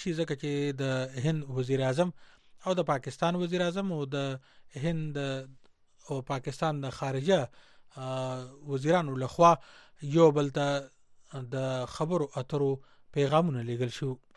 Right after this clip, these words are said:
خو پرون د جمعې په ورځ باندې، آ، ناڅاپي د هند خارجه وزارت لخوا په یو بیان کې ویل شوي دي چې د ملګرو ملتونو د غونډې په موقع به اوس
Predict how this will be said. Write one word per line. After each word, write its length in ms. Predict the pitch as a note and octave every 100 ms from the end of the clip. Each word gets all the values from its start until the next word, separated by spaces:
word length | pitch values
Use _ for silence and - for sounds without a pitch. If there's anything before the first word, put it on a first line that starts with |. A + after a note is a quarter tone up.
| - - - - -
خو 140 | A3 F#3+ - - - _ -
پرون 220 | G3 G3+
د 60 | F#3 E3+
جمعې 180 | E3+ E3+
په 40 | E3
ورځ 160 | D#3+ D3+ D3
باندې، 280 | D3 D3 D3 C#3+
آ، 800 | C#3 - - - - C#3 C#3 C3+ C#3
ناڅاپي 540 | C#3 - D3 - G#3 D#3+ D3+
د 20 | C#3+ C3+ A#2+ - A#2+ C#3
هند 320 | F#3 E3 -
خارجه 320 | C#3 C3+ D3+ C#3
وزارت 320 | C3 C3+ C3+ C3+
لخوا 240 | - E3 - - - - -
په 60 | - D3+
یو 120 | C#3+
بیان 260 | D3 D3+ C#3+
کې 140 | - C#3 C3+ - - -
ویل 220 | D3 C#3 C3+
شوي 220 | - F#3+ F3
دي 100 | D#3+
چې 120 | - C3 C3 - D3
د 40 | C#3 C3+ C3+ - - D3+
ملګرو 360 | D3+ G3 F3+ C#3+
ملتونو 360 | C#3 C3 D3+
د 100 | C#3 B2+
غونډې 240 | C#3+ C#3 C3
په 60 | C3 B2+
موقع 160 | B2 D#3+
به 120 | D#3
اوس 160 | D3+